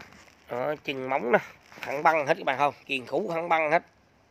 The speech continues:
Rúng yếm đồ nghiêm chỉnh hết các bạn.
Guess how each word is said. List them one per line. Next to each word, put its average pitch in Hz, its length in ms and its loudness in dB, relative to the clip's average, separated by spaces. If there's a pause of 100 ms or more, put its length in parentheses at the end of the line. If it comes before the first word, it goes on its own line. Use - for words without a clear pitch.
(720)
Rúng 160 260 -4
yếm 180 220 4
đồ 156 140 4
nghiêm 135 220 -4
chỉnh 120 220 -6
hết - 180 4
các 151 60 -6
bạn. 123 160 -4